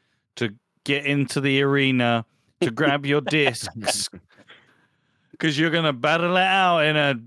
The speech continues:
Speaker 1: m-, m-, verbal disc war. Um, and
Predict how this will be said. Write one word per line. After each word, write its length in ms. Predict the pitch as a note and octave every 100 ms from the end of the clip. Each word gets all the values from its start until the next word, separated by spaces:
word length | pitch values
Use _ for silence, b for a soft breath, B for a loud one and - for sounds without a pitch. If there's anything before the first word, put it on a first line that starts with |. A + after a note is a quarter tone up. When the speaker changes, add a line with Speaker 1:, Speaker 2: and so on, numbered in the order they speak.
| -
Speaker 1:
m-, 840 | D#3+ C#3 C3 D3 B2 C3 C#3+ C3+ C3
m-, 300 | C3 B2+ A#2+
verbal 560 | B2+ D3 D#3 D3 E3+ D3+
disc 440 | D#3+ F3+ - -
war. 520 | C3 B2+ A#2+ A#2+ A2+ G#2 -
Um, 840 | C3 C3 C3 C3 C3 C3 C3+ C3+ - _ _ -
and 580 | A#2 A#2+ B2 C3 B2+